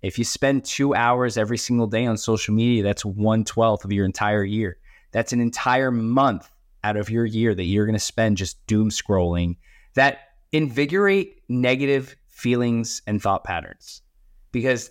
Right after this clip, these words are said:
there's not a lot of really good positive feelings you get from social media.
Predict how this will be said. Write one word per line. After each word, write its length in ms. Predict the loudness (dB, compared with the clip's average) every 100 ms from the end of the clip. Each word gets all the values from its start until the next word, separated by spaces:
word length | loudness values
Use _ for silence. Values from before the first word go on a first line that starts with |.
| -2
there's 180 | -2
not 300 | 0 2 4
a 40 | 2
lot 300 | 2 2 4
of 180 | 0 -4
really 340 | -2 0 0
good 460 | -2 0 2 2 -2
positive 480 | -2 0 0 -2 -10
feelings 420 | -2 0 0 0
you 80 | -2
get 240 | 0 -2
from 160 | -2 -4
social 400 | -2 -2 -2 -4
media. 480 | -2 -2 -4 -6